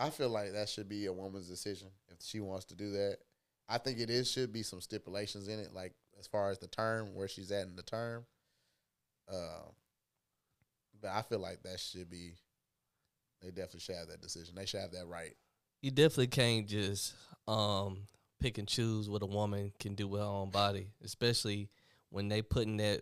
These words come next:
Speaker 2: certain position where the, um, father figure is not really in the picture like that. Now, if the father figure is in the picture, then, yeah, that's a whole different type of scenario and conversation.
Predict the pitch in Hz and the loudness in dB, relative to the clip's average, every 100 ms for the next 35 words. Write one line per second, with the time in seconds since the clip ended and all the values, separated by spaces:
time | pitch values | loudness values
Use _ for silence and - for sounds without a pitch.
0 | - - 117 107 - 107 110 107 104 98 | -4 -2 2 2 0 2 2 2 0 -4
1 | 104 _ _ _ - 101 98 78 92 98 | -6 _ _ _ 0 2 4 2 2 2
2 | 92 92 - 107 107 101 - 104 98 101 | 2 -2 0 2 2 0 -2 0 0 -2
3 | 104 101 95 104 104 98 95 101 _ _ | 0 0 0 0 0 -2 -6 -10 _ _
4 | _ _ _ 110 110 101 131 117 110 110 | _ _ _ -2 -2 0 0 0 0 2
5 | 110 - 123 117 - _ _ - 95 98 | 2 2 4 2 -2 _ _ -6 -4 0
6 | - 127 123 120 107 104 107 104 - 131 | 4 4 4 0 2 2 0 -2 2 2
7 | - 101 98 101 98 92 107 107 104 101 | 2 -4 -2 0 0 0 -2 0 2 2
8 | 101 101 - _ _ 101 104 98 - 95 | 0 -4 -8 _ _ -6 -6 -4 0 -2
9 | - 98 101 101 98 95 95 - 98 92 | -2 -4 0 0 0 0 -2 -2 -4 -2
10 | - 110 107 - | 2 4 2 -4